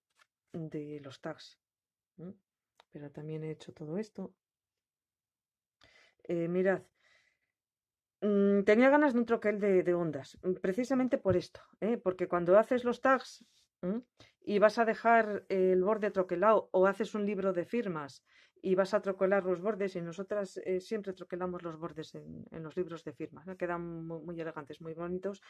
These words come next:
pero no te vale cualquier troquel. Si tiene mucha filigrana, ¿eh? Muchos huecos, eh, de cogerlo, mm, terminas rompiendo, terminas do-, doblándolo. Entonces, eh, mm,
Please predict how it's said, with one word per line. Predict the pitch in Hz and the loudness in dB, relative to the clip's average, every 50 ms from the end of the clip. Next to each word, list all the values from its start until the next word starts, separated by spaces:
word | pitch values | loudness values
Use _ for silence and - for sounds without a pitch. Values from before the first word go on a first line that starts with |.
| - - _ | -20 -6 _
pero | - 196 180 190 | 0 2 4 4
no | 202 220 | 2 2
te | 214 247 226 | 2 2 2
vale | 240 233 233 226 | 2 2 0 0
cualquier | 208 196 190 - 190 185 | -2 -2 -4 -4 -8 -8
troquel. | - 175 175 - 156 143 - _ _ _ _ - - - _ | -8 -8 -8 -8 -8 -12 -12 _ _ _ _ -20 -20 -20 _
Si | - - 220 202 | -8 -4 -2 0
tiene | 202 233 226 247 | 4 4 4 6
mucha | 240 240 233 - 240 | 6 4 2 2 0
filigrana, | 220 - 226 208 220 214 233 247 240 214 208 220 - - | -2 -2 0 0 0 2 2 2 2 2 -2 -6 -8 -6
¿eh? | - 180 214 208 185 180 | -4 -4 -2 0 0 0
Muchos | 175 185 202 190 202 208 190 | 0 0 0 -2 -2 -4 -4
huecos, | 185 185 233 240 233 - 202 196 190 - - - - _ - | 0 2 2 2 2 2 -2 -4 -4 -8 -16 -20 -20 _ -8
eh, | - 165 165 165 165 | -6 -4 -2 -4 -4
de | 151 165 165 160 | -4 -4 -6 -4
cogerlo, | - 175 - - 233 233 208 196 202 208 - - - | -6 -6 -2 0 0 2 2 2 0 0 0 -2 -4
mm, | 185 185 175 170 | -2 -2 -2 -2
terminas | - 180 175 180 185 190 196 196 196 196 196 185 180 185 | -2 -2 0 0 0 0 0 0 0 0 0 0 -2 -4
rompiendo, | 175 160 151 160 156 156 147 143 139 135 | -8 -12 -10 -8 -8 -8 -8 -10 -12 -12
terminas | 131 - 156 160 170 175 175 180 175 160 | -10 -10 -8 -6 -6 -4 -4 -4 -4 -2
do-, | 175 175 | -2 -2
doblándolo. | 165 165 165 165 196 226 254 247 233 220 220 214 214 214 208 | 0 0 2 4 4 4 4 4 4 2 2 4 4 4 4
Entonces, | 190 185 180 - 214 214 - 233 226 - _ - - - _ - | 2 0 -2 -4 -4 -2 -2 -2 -2 -4 _ -20 -20 -20 _ 0
eh, | 180 180 180 | 2 2 4
mm, | 185 180 175 139 151 180 180 170 160 | 4 2 -2 -4 -6 -6 -8 -8 -10